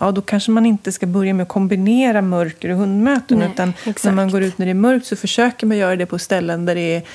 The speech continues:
Speaker 1: så lite hundmöten som möjligt. Eller där man har chans att ta stort avstånd till andra hundar. Så att man inte går där det är väldigt trånga passager utan där det finns chans att
Speaker 2: Mm.
Speaker 1: gå ut i gräskanten eller ut i skogen när det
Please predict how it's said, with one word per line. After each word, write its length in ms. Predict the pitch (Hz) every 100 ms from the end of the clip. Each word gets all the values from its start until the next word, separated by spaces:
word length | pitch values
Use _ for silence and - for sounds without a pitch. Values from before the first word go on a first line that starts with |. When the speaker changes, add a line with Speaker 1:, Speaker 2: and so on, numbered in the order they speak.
| -
Speaker 1:
så 160 | - 208
lite 360 | 185 180 - 175
hundmöten 520 | 175 165 160 160 170
som 140 | 165
möjligt. 540 | 180 170 190 285 - 190
Eller 200 | 175 170
där 120 | 175
man 180 | 170 170
har 120 | 175
chans 340 | - 175 165
att 60 | 160
ta 120 | 170
stort 260 | - 170 -
avstånd 720 | 190 170 170 - 302 269 208
till 360 | - 180 170 170 - - - -
andra 360 | 180 170 165 165
hundar. 340 | 185 170 -
Så 120 | -
att 80 | 175
man 100 | 180
inte 200 | 175 170
går 200 | 170 196
där 100 | 185
det 60 | 170
är 80 |
väldigt 240 | 170 165 156
trånga 320 | - 175 -
passager 560 | - 175 - 170 - -
utan 300 | 165 - 160
där 100 | -
det 80 |
finns 200 | - 170
chans 360 | - - - -
att 160 | 165 160 - -
Speaker 2:
Mm. 100 | 196
Speaker 1:
gå 120 | 226
ut 140 | 208 202
i 40 |
gräskanten 1040 | 180 180 160 - - - 165 160 - 170
eller 560 | 165 165 165 160 160 160
ut 140 | 170 170
i 40 |
skogen 640 | - 165 156 165 160 160 165
när 300 | - 170 165
det 240 | 165